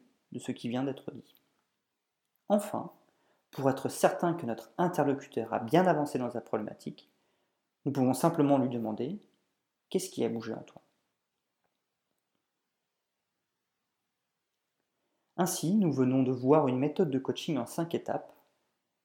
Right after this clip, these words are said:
L'étape une est la phase d'écoute de la situation et du ressenti. La phase deux est la phase de reformulation. La phase trois est la phase de la définition de l'objectif. La phase quatre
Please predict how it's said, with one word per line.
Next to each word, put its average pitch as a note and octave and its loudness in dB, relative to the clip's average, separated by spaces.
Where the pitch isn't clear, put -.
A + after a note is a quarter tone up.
L'étape E3+ 4
une B2+ 4
est C3 -2
la A#2 2
phase A#2 0
d'écoute D#3+ -2
de A2+ -8
la - -6
situation A#2 -4
et A2 -4
du G#2+ -10
ressenti. B2 -6
La F#3 4
phase D#3 4
deux C3 2
est B2+ -4
la A#2 0
phase A#2+ 2
de A2+ 0
reformulation. E3+ -2
La G3 0
phase F3+ 0
trois B2 2
est A#2 0
la A#2 0
phase B2 -2
de A#2+ -2
la A2 0
définition E3+ 0
de C3 -2
l'objectif. A#2 -8
La G3+ 0
phase - 2
quatre - -6